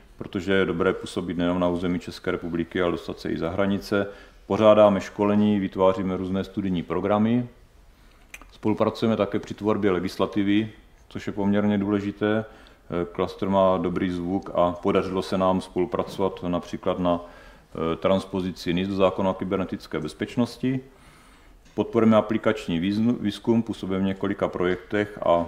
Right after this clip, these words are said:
podporujeme ty vzdělávací programy, jak se zmiňoval, ve středním školství. Zaměřujeme se už i na základní školy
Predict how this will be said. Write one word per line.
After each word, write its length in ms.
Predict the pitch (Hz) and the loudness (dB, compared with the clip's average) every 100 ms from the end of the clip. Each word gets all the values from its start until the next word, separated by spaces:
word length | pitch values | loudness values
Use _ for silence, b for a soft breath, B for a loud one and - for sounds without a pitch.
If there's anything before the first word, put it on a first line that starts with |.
| - - | -6 -10
podporujeme 420 | 92 - 98 98 | -10 -2 0 0
ty 100 | 95 | 0
vzdělávací 420 | 92 92 92 92 - | -2 4 4 2 -4
programy, 420 | - 90 101 107 | -2 0 2 2
jak 120 | 104 | 0
se 80 | 107 | -2
zmiňoval, 520 | 107 107 107 110 107 | 2 2 4 4 4
ve 60 | 101 | 0
středním 340 | - 104 107 | -4 0 0
školství. 500 | - 104 104 - 107 | 2 0 0 -2 0
Zaměřujeme 840 | 98 95 95 92 95 98 - 98 | 2 2 0 0 -2 -6 -2 -2
se 160 | 95 104 | -2 -4
už 220 | 101 - | -4 -6
i 100 | 107 | -2
na 300 | 92 85 80 - - | 2 2 0 -12 -2
základní 420 | 85 82 95 101 | -2 2 0 -2
školy 460 | - - 110 113 | -6 0 4 4